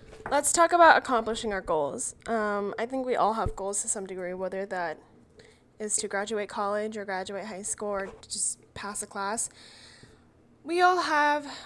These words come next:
or I should say, we all should have some sense of goals.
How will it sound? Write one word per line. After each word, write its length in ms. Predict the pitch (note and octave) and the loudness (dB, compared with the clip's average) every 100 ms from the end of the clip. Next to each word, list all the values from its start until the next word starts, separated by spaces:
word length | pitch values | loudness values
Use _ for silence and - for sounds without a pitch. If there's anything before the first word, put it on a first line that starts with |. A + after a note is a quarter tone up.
| - | 0
or 260 | B3+ B3 - | 2 0 0
I 180 | A#3 G#3+ - | -2 -2 -6
should 220 | A#3+ B3 | -8 -6
say, 280 | A#3 A#3 A3+ | -4 -4 -4
we 220 | A3+ A#3+ | -4 0
all 200 | B3+ C#4 | 2 2
should 360 | C#4 - B3+ A#3+ | 0 -2 -2 -2
have 460 | A#3 - A3 G#3+ | -4 -8 -6 -6
some 340 | - - G#3 G#3+ | -6 -6 -8 -10
sense 320 | - G3 G3+ | -10 -10 -12
of 180 | F#3+ G#3+ | -14 -14
goals. 520 | E3 D#3+ B3+ C4+ - | -12 -10 -10 -12 -12